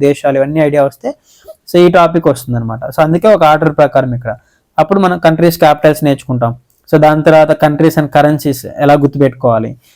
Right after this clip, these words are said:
తర్వాత తెలంగాణ మ్యాప్ బేసిక్స్, తెలంగాణ రాష్ట్ర సమాచారానికి సంబంధించి, తర్వాత ముఖ్య-, ఆ, సీఎంలు, గవర్నర్లు రాష్ట్రాలకి ఎలా మ్యాప్ పాయింటింగ్లో తెలుసుకోవాలి, తర్వాత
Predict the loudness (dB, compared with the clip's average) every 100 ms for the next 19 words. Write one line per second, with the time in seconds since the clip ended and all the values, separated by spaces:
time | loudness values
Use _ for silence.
0 | _ _ 0 4 4 2 -2 -4 -2 0
1 | 4 2 2 2 0 2 0 0 -6 -6
2 | _ 0 2 2 2 4 2 2 -2 -2
3 | 0 0 0 -2 -4 -4 -4 -4 -6 -8
4 | -14 _ _ _ _ 2 4 4 2 0
5 | -4 -6 -2 2 2 2 2 4 4 4
6 | 4 4 4 2 4 2 0 0 0 -2
7 | -4 2 2 2 -2 0 -4 -4 -4 -2
8 | -4 -6 -2 -2 -2 -12 _ _ _ _
9 | _ 2 4